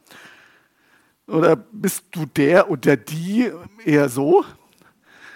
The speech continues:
Ich hab so einiges dabei, ne? Ja, haltet's noch ein bisschen aus. Also kann auch Mann sein, ne? So ein bisschen, ne? Jetzt komm ich, also, jetzt komm ich. Alle müssen mich sehen.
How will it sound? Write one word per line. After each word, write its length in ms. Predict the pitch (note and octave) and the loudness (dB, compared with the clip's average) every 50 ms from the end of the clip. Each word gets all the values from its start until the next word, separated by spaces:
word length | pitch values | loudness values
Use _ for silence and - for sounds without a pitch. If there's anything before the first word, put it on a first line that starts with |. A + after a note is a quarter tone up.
| - - - - _ _ _ _ _ _ | -20 -20 -20 -20 _ _ _ _ _ _
Ich 100 | - - | -8 -6
hab 120 | G3+ - | -6 -4
so 120 | - F3 E3+ | -4 -4 -2
einiges 360 | C3 D3+ D#3 - C4+ G#3 - | 0 0 0 2 0 2 2
dabei, 320 | - D3+ - D#3 C3+ C3+ | 2 2 2 2 0 2
ne? 160 | D3+ G3 A3+ A3 | 2 4 4 4
Ja, 320 | F#3+ E3+ D#3 C#3+ F3 C#3+ | 4 4 2 0 0 0
haltet's 240 | D3 D#3 F3 - - | 0 0 0 -2 -2
noch 80 | F#3 | -2
ein 60 | E3 D#3 | -2 -2
bisschen 240 | D#3+ - F3 E3 | -2 -2 -2 0
aus. 300 | E3+ F3+ F#3 G#3 - - - - - D#3+ - - | 4 4 4 4 2 0 -6 -18 -20 -8 -2 0
Also 380 | E3+ D#3+ D#3 F3 F3 F3 - - - | 2 4 4 4 4 4 0 -4 -2
kann 220 | - E3+ A3 B3 | 2 2 2 2
auch 160 | - E3+ D#3 | 2 -2 0
Mann 260 | E3 F3+ G3+ C4 D#4+ C4+ | 2 2 4 4 4 2
sein, 400 | G3+ F#3 G#3+ B3 E4+ F4 A#3 G3 | 4 4 4 2 2 0 -2 -2
ne? 200 | G3 A#3 C4 B3 | 0 0 0 2
So 120 | - G3 | 2 2
ein 60 | F3+ | 2
bisschen, 320 | F3 F#3 - - A3 F3 - _ _ _ _ - - - _ _ _ _ - _ _ _ _ _ _ _ _ - | 2 0 0 -2 -4 -4 -6 _ _ _ _ -20 -20 -20 _ _ _ _ -20 _ _ _ _ _ _ _ _ -6
ne? 160 | D3 - - F#4+ - _ _ _ _ _ _ _ _ _ _ _ _ _ _ - | -6 -6 -6 -8 -12 _ _ _ _ _ _ _ _ _ _ _ _ _ _ -12
Jetzt 180 | G#4 - - | -10 -10 -8
komm 140 | - - D#4 G#4 C5 | -6 2 4 6 6
ich, 200 | - - - - _ - | 4 2 -8 -18 _ -12
also, 200 | - C3+ C#3 - - C3 B2+ C3 A#2 A2+ - _ - | -12 -10 -10 -12 -12 -10 -8 -8 -8 -8 -8 _ -6
jetzt 220 | D3 C#3+ - - | -6 -6 -6 -6
komm 160 | - D3+ C#3 E3 | -4 4 8 8
ich. 380 | G3+ G#3 - - - - - - _ _ _ _ _ _ _ _ _ _ _ _ _ _ _ _ _ - - | 8 8 6 2 -6 -10 -14 -18 _ _ _ _ _ _ _ _ _ _ _ _ _ _ _ _ _ -6 -2
Alle 160 | - A4+ G#4+ | 2 2 2
müssen 240 | F4 D#4+ E4 - C#4+ | 2 2 0 -2 -4
mich 120 | A#3 - - | -6 -4 4
sehen. 320 | - G4 A#4+ B4 A#4 | 8 8 8 8 8